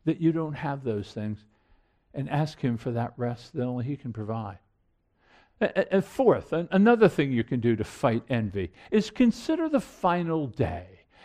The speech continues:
Consider your final day. Uh, we see this in Proverbs twenty-four nineteen. "Fret not yourself because of evildoers, and be not envious of the wicked, for the evil man has no future. The lamp of the wicked will be put out," or in twenty-three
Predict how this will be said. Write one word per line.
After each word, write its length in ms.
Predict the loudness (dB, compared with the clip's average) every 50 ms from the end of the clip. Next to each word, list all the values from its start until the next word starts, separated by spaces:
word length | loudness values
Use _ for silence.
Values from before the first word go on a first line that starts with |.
| -20 -4 2
Consider 520 | 4 6 6 6 4 2 4 6 6 6
your 580 | 6 4 0 2 6 8 8 8 6 4 -2 -8 _
final 720 | _ -20 -8 -4 0 0 2 2 2 0 -2 -4 -6 -8 -10 -6
day. 380 | -4 -2 -2 -2 -4 -10 -16 -20 _ _ _ _ _ _ _ _ 2
Uh, 100 | 2 6
we 160 | 8 8 8
see 240 | 8 6 2 2 2
this 180 | 2 2 0 -2
in 80 | 0
Proverbs 400 | 4 6 6 6 6 2 -2 -4
twenty-four 420 | -4 -4 -4 -2 -2 0 0 0 0
nineteen. 440 | 0 0 -2 -2 -2 -2 0 0
"Fret 400 | -2 -2 0 2 2 2 2 2
not 220 | 0 0 0 0 -2
yourself 520 | -4 -6 -6 -4 -2 0 0 0 -2 -4 -4
because 300 | -2 0 0 0 2 2
of 100 | 2 4
evildoers, 680 | 2 2 2 0 0 2 4 4 4 2 0 -2 -6 -14 _ -20 -10 -2 2
and 120 | 4 6
be 120 | 8 8 8
not 240 | 8 6 4 2 2 2
envious 540 | 4 4 4 2 4 4 6 4 4 4
of 80 | 2 4
the 100 | 4 4
wicked, 520 | 4 6 4 4 4 0 -2 -2 -4 -10 -14 _ -20 -20 -6 -2
for 100 | 4 6
the 80 | 8
evil 220 | 8 8 8 4 2
man 240 | 2 2 0 0
has 480 | 0 0 2 4 4 6 4 4 2 2
no 240 | 4 6 6 6 6
future. 580 | 4 2 2 2 2 2 0 -2 -4 -4 -4 -8 _ _ _ _ _ _ _
The 100 | 4 6
lamp 280 | 6 6 6 6 6 6
of 80 | 6
the 80 | 6 6
wicked 320 | 6 4 4 4 4 4
will 120 | 4 4 4
be 140 | 4 2
put 240 | 2 2 2 2 4 4
out," 260 | 4 4 4 4 2
or 100 | 2 2
in 80 | 0
twenty-three 720 | -4 -2 -2 0 0 0 0 -2 -2 -2 2 2 2 2